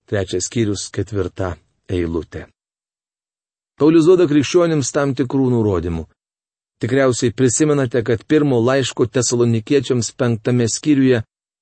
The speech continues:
užrašyti dvidešimt du paliepimai. Tai reiškia, kad tikintieji turi laikytis ne tik dešimties, bet dvidešimt dviejų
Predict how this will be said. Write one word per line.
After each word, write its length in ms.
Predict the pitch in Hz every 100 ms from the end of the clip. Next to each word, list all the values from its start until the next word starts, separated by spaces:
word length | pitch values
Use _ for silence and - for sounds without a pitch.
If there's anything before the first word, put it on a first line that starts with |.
| _
užrašyti 680 | - 123 135 139 - 165 156
dvidešimt 720 | 127 113 156 156 - 131 123 110
du 140 | 135
paliepimai. 800 | - 117 113 104 110 95 82 80 _ _ _ _ _
Tai 100 | -
reiškia, 460 | 92 113 113 - 120 _ _ _ _ _ -
kad 140 | 123 -
tikintieji 640 | 185 175 165 151 147 131
turi 220 | 165 156
laikytis 600 | 139 131 123 165 147 117
ne 200 | 123 113
tik 280 | - 208 180
dešimties, 920 | 175 170 - 139 113 127 101 92 - _ _ _ _ _ -
bet 260 | 113 110 -
dvidešimt 800 | 107 110 160 147 139 - 135 117
dviejų 440 | 101 127 120 160